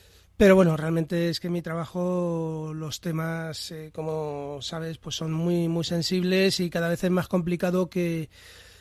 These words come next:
que abras tu equipo allí y, y puedas tomar nota de una cita que tienes o de un proyecto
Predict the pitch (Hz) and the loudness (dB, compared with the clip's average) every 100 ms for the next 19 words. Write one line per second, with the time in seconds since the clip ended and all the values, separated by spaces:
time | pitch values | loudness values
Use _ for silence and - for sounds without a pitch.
0 | - - 185 185 180 175 - 190 175 196 | -20 0 4 6 4 0 0 0 0 -2
1 | 160 190 185 196 202 208 196 180 175 175 | 0 0 2 2 0 0 -2 -2 -4 -6
2 | 180 160 185 170 - 170 175 170 185 180 | -8 -4 -2 -2 -2 -2 0 0 0 0
3 | 180 170 165 165 156 170 156 156 185 190 | -2 -2 -2 -4 -6 -8 -8 -6 -2 -2
4 | 196 196 180 175 165 170 170 170 - 165 | 0 -2 -4 -6 -6 -6 -4 -4 -4 -4
5 | 160 156 151 151 | -2 -4 -6 -8